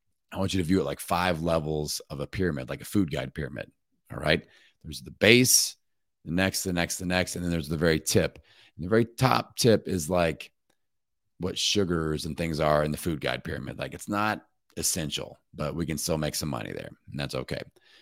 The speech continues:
So we're gonna start on the base, which is the most important, the foundation, especially as you are building. And now these may shift a little bit. We're not gonna get that into that today, uh, as your business grows. But I know most of you are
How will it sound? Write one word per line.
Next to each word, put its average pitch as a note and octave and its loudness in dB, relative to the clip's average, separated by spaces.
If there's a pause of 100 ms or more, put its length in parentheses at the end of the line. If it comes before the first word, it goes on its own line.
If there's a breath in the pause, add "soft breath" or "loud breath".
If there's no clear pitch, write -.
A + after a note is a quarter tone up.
(480 soft breath)
So - 8
we're A2 -6
gonna G2 2
start F#2+ 6
on E2 0
the D2+ 0
base, D#2 2
which C#2+ -8
is D2 -8
the D#2 -4
most D#2+ -2
important, G#2+ 4 (200)
the - -14
foundation, E2+ 2
especially G2 0
as E2 -2
you E2+ -4
are D#2+ -2
building. C#2+ 0
And D2 -4
now D#2+ 0
these G#2+ 4 (680)
may F#2 0
shift C3+ 4
a F2+ 2
little D#2 0
bit. C2+ -2
We're D#2 -2
not F2 4
gonna G2+ -2
get F#2 0
that G2 2
into F2+ -2
that E2+ -2
today, E2+ 4 (420 soft breath)
uh, D2+ -12
as F#2 4
your F2+ 4
business E2 -2
grows. D#2 0
But E2 -4
I F2 0
know F2+ 0
most F#2+ 2
of F2+ -2
you G2 2
are C#2+ -4